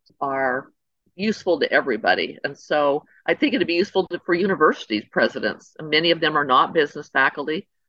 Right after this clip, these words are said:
Uh, they come from other disciplines, to learn how you do an agile strategic plan <laughs> and how you get it to stick <laughs> and how you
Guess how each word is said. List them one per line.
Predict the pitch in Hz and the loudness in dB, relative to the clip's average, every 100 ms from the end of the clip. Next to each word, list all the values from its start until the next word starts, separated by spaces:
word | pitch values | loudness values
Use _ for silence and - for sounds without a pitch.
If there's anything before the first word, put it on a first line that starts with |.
| _ _ | _ _
Uh, | 139 | -2
they | 156 147 | -2 -2
come | - 165 | -8 -8
from | 170 - | -4 -2
other | 143 165 | 2 2
disciplines, | 160 143 160 _ 135 185 190 _ _ _ _ - | 0 -4 -6 _ -6 -6 -8 _ _ _ _ -6
to | 165 | -2
learn | 156 151 147 151 165 175 | 0 0 0 2 4 4
how | 220 220 | 4 2
you | 247 269 | 2 0
do | - 143 131 | 0 2 2
an | 120 | 2
agile | 135 127 127 | 0 0 -4
strategic | - - - 117 - - | -6 -12 -8 -8 -8 -12
plan | - - 147 - 247 196 185 | -2 0 2 -2 -6 -6 -10
<laughs> | - - | -10 -4
and | 147 | -2
how | 214 | 2
you | 175 170 | 2 2
get | 175 160 | 2 0
it | 151 | 0
to | 170 | -4
stick | - _ 226 - - - - | -8 _ -4 -2 -8 -18 -20
<laughs> | - 247 | -12 -6
and | - - | -4 0
how | - 190 | 2 4
you | 190 165 | 4 2